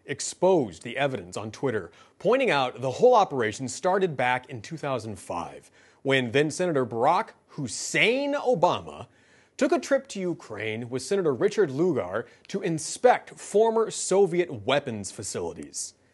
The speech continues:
In reality, the U S was taking control of these top secret bioweapons facilities, complete with a fully stocked arsenal of the deadliest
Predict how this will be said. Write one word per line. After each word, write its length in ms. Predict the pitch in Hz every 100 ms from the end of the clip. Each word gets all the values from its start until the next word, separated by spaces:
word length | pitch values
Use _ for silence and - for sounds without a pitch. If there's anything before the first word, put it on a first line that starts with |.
| _ _ _ _ _ - -
In 80 |
reality, 640 | 107 135 208 170 123 165 165
the 100 | 135
U 240 | 160 220
S 260 | 202 190 -
was 280 | 160 143
taking 400 | 143 175 220 240
control 880 | 208 170 139 - 190 247 175 95 - _ _ _ _
of 120 | 165
these 200 | 190 180
top 340 | - 220 254 254
secret 600 | - - 247 - 135 - -
bioweapons 680 | 113 175 262 233 214 208 196
facilities, 640 | 160 - 160 127 127 131 - - - _
complete 580 | 185 156 294 302 - -
with 140 | 165 147
a 140 | 123
fully 480 | - - 262 311 269
stocked 480 | - - 240 240 - -
arsenal 640 | 214 220 - 135 120 131 - _
of 160 | 170 139
the 80 | 123
deadliest 880 | 104 - 214 247 170 120 85 -